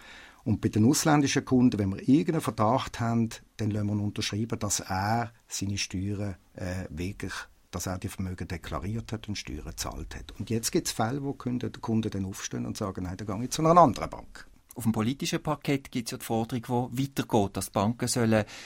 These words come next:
Speaker 2: verpflichtet werden, bei allen neuen Kunden aus dem Ausland so eine Deklaration zu unterschreiben. Das heisst,
Speaker 1: Ja.
Speaker 2: so weit wollen Sie jetzt noch
Speaker 1: Das
Speaker 2: nicht
Speaker 1: ist
Speaker 2: gehen?
Speaker 1: praktisch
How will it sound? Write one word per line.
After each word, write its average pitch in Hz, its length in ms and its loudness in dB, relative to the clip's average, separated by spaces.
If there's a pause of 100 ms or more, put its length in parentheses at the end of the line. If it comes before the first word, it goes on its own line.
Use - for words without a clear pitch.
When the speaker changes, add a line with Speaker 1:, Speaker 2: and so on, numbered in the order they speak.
Speaker 2:
verpflichtet 135 640 0
werden, 123 300 4
bei 123 180 4
allen 127 380 8
neuen 107 260 4
Kunden 95 380 2
aus 98 80 2
dem 110 180 2
Ausland 98 520 2
so 104 120 0
eine 98 140 4
Deklaration 98 880 0
zu - 120 -4
unterschreiben. 95 480 0
Das 95 140 -2
heisst, 107 260 2
Speaker 1:
Ja. - 80 -14
Speaker 2:
so 131 200 0
weit 147 160 0
wollen 123 160 4
Sie 127 120 0
jetzt - 360 -4
noch 104 140 6
Speaker 1:
Das 110 140 6
Speaker 2:
nicht 117 80 6
Speaker 1:
ist 87 80 2
Speaker 2:
gehen? - 0 -
Speaker 1:
praktisch - 560 -2